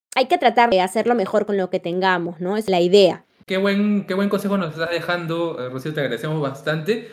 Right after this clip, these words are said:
Speaker 2: Pero por último, también nos gustaría que nos des un consejo para todos esos betescuchas que nos acompañan acá y que estén interesados en la nutrición de animales domésticos.
Speaker 1: Ya, eso es, está súper, es algo que me hubiera,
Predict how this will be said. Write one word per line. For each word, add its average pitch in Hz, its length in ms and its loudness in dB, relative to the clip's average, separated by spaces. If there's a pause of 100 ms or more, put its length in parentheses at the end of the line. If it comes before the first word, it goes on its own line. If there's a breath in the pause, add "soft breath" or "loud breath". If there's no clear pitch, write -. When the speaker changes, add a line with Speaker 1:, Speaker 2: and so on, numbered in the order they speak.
(140)
Speaker 2:
Pero 208 180 0
por 226 100 2
último, 277 320 2
también 196 280 0
nos 240 120 0
gustaría 196 460 -2
que 180 100 -6
nos 143 160 -6
des 160 180 -6
un 202 80 -4
consejo 165 600 -6 (260 loud breath)
para 147 260 -2
todos 196 240 -2
esos 208 160 -4
betescuchas 175 640 -6
que 131 440 -6 (180 loud breath)
nos 139 140 -8
acompañan 156 460 -4
acá 165 140 -2
y 180 80 -2
que 156 80 -12
estén 165 180 -8
interesados 151 720 -2
en 143 160 -8
la 127 80 -6
nutrición 131 480 -10
de 151 80 -8
animales 139 340 -4
domésticos. 120 680 -12 (140)
Speaker 1:
Ya, 214 540 0
eso 381 260 2
es, - 260 0
está 330 380 2
súper, 359 540 2
es 254 260 6
algo 359 180 6
que 370 80 -2
me 277 80 6
hubiera, 254 240 6